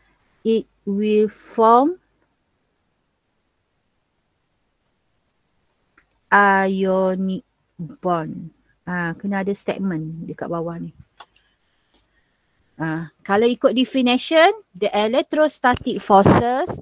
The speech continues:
between cation and anion. So now for this question, you need to specific. You need to specific. The cation is lithium plus. The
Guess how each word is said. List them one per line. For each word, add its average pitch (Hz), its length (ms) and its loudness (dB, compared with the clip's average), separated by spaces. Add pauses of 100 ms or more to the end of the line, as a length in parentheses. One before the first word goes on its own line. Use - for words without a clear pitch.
between 233 880 -14
cation 233 880 -6
and 208 240 -14
anion. 196 640 -10
So - 240 -10
now 214 640 -4
for 185 240 -8
this 247 320 -6
question, 185 720 -10
you 180 240 -8
need 254 240 -4 (160)
to 294 320 -6
specific. - 880 -6 (760)
You 190 240 -8
need 254 240 -4 (160)
to 208 80 -2
specific. 202 880 -6
The 170 240 -10
cation 220 1040 0
is 208 720 -4
lithium 220 880 -4 (480)
plus. - 560 -2 (1040)
The 196 240 -4